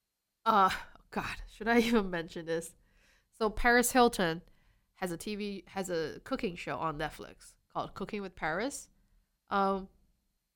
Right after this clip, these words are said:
I have,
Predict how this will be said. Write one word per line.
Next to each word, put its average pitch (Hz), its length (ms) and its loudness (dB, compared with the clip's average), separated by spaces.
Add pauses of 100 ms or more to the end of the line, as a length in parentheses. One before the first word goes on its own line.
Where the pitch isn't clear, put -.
(1700)
I 202 140 2
have, 214 480 2